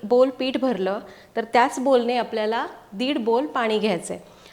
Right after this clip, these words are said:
आणि या कपने मोजायला गेला ना, तर ही चार कप नाचणी भरली या कपाने. आणि जर आपल्याला याच्या दीडपट पाणी घ्यायचं, तर सहा कप पाणी घ्यायला लागेल. आता कसंही घेतलं तरी चालेल, याने सहा कप किंवा याने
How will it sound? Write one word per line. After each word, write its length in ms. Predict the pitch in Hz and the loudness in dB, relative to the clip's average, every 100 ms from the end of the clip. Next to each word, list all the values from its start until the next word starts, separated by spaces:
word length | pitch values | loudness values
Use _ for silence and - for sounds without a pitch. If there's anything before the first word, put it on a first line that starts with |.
| - | -8
आणि 340 | 214 226 240 | -2 0 0
या 120 | 254 | 0
कपने 400 | 262 277 277 277 | 2 2 2 2
मोजायला 400 | 294 269 240 247 | 4 4 4 4
गेला 280 | 254 247 208 | 4 2 0
ना, 140 | 185 220 - | -2 -6 -4
तर 80 | 220 | -4
ही 340 | 220 247 285 320 - | -2 -2 -4 -8 -8
चार 280 | - 254 269 | 0 2 2
कप 280 | - 269 277 | 2 0 0
नाचणी 400 | 254 208 226 233 | -2 -4 -4 -2
भरली 400 | 233 214 254 262 | -2 -2 -4 0
या 140 | 226 | 0
कपाने. 480 | 226 208 196 185 226 - - - - | 0 -4 -4 -6 -6 -8 -18 -20 -8
आणि 140 | 214 | -4
जर 120 | 226 | 0
आपल्याला 280 | 240 240 240 | 0 0 0
याच्या 340 | 254 247 240 285 | 2 2 2 0
दीडपट 380 | 269 262 277 269 | 0 0 -2 0
पाणी 220 | - 254 | 0 0
घ्यायचं, 300 | 254 262 233 226 | 0 0 -2 -2
तर 80 | 269 | -4
सहा 260 | 277 233 | -4 -4
कप 200 | 226 277 | -2 -4
पाणी 260 | - 254 214 | -2 -2 -2
घ्यायला 220 | 202 190 | -2 -2
लागेल. 260 | 185 160 180 - - - - | -4 -6 -12 -16 -20 -10 -4
आता 140 | 277 | -2
कसंही 340 | 302 311 302 | 2 2 4
घेतलं 300 | 320 330 247 247 | 4 2 2 2
तरी 180 | 247 262 | 2 0
चालेल, 320 | 254 196 202 | 0 0 -2
याने 200 | 208 233 | -2 -4
सहा 240 | 240 233 | -6 -6
कप 280 | 233 247 247 | -4 -4 -4
किंवा 180 | 240 233 | -4 -4
याने 280 | 220 214 | -2 -2